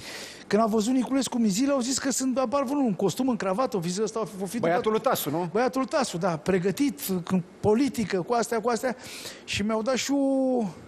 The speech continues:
Speaker 1: nici acum nu știu ce mi-au dat, un fel de... Să răspund cu prezența, cu condica, cu alea, cu toate
Speaker 2: Un fel de catalog de ăsta.
Speaker 1: nămoalele alea, nu, cea, ceva ce trebuia să scrii. Bine, eu am terminat, ar trebui și eram șase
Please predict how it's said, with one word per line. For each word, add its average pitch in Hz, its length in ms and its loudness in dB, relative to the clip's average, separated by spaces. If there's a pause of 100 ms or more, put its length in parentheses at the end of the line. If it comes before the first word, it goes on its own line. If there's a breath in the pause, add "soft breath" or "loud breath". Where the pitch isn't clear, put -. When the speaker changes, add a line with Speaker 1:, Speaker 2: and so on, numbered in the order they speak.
(300 loud breath)
Speaker 1:
nici 226 160 0
acum 247 160 0
nu 262 60 2
știu 220 120 -4
ce 196 100 -4
mi-au 180 140 0
dat, 151 220 -2
un 165 100 -2
fel 220 180 0
de... 196 580 0 (580)
Să - 160 0
răspund 208 420 2
cu 185 80 -6
prezența, 202 600 0
cu 175 160 -4 (200)
condica, 208 540 0
cu 240 80 2
alea, 240 240 0
cu 170 120 -4 (120)
toate 180 100 -2
Speaker 2:
Un - 60 2
fel - 140 0
de 160 60 2
catalog 165 500 0
de 139 80 -2
ăsta. 214 120 4
Speaker 1:
nămoalele 240 480 2
alea, 214 100 2
nu, 254 260 0
cea, 320 200 2
ceva 311 240 -4
ce 254 120 -6
trebuia 285 240 0
să 285 140 -4
scrii. - 300 -6 (560 loud breath)
Bine, 220 220 2
eu 208 60 0
am 196 60 0
terminat, 233 280 0
ar 233 80 2
trebui 226 260 -2
și 262 100 -6
eram 262 300 -2 (140)
șase 214 520 -4